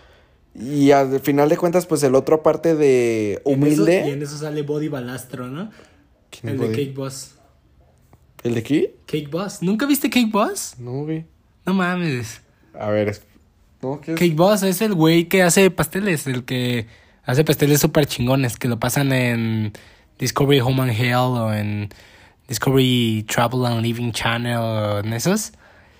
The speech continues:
Speaker 2: Güey, ¿no?
Speaker 1: No.
Speaker 2: Era, pues, de, que lo pasaban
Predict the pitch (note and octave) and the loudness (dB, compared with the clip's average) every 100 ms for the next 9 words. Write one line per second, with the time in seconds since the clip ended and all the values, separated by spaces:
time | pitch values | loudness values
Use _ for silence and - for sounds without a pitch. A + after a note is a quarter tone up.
0 | _ _ _ C3+ F3+ A3 - E3 A#3+ A4 | _ _ _ 2 4 4 0 2 2 2
1 | A4+ _ - D3 F#3 - _ _ _ C#3 | -2 _ -12 -10 -10 -14 _ _ _ 2
2 | D3+ G#3 F#3 C3+ A2+ A2+ - - - - | 4 4 2 -6 -4 -6 -6 -20 -14 -4
3 | C3 A#2 B2 B2 C3 D3 D3 C#3 B2+ A2 | -2 0 -2 -2 0 0 0 0 0 -2
4 | G#2 G2 | -4 -6